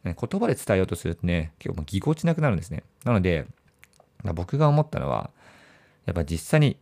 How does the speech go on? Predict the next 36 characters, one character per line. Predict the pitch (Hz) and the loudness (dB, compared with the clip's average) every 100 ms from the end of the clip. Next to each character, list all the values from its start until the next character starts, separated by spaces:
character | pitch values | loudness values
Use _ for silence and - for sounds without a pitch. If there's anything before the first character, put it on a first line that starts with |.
| _ | _
ね、 | 98 87 | -2 0
や | 85 | -2
っ | - _ - | -6 _ -4
て | 185 | 2
も | 175 | 4
ら | 180 | 4
う | |
こ | 170 | 2
と | 165 | 0
で | 143 90 | 0 -2
し | |
か | - | -2
ね、 | 85 82 - _ _ - | -4 -4 -8 _ _ -4
う | 87 | -2
ん、 | 85 71 - _ _ | 0 -2 -6 _ _
ま | - | -10
あ、 | - - | -8 0
伝 | 98 | 2
わ | 98 | 4
ん | |
な | 92 | 2
い | 85 | -2
と | - _ _ - | -8 _ _ -10
い | |
う | 85 | -8
こ | 87 | -8
と | - | -12
で。 | - _ _ _ _ | -16 _ _ _ _
ま | 104 | -4
あ、 | |
と | 165 | 0
に | 170 | 2
か | 92 | 0
く、 | - 104 85 - _ _ | 2 2 2 -4 _ _
そ | - | -4
の、 | 90 85 82 | 0 0 -2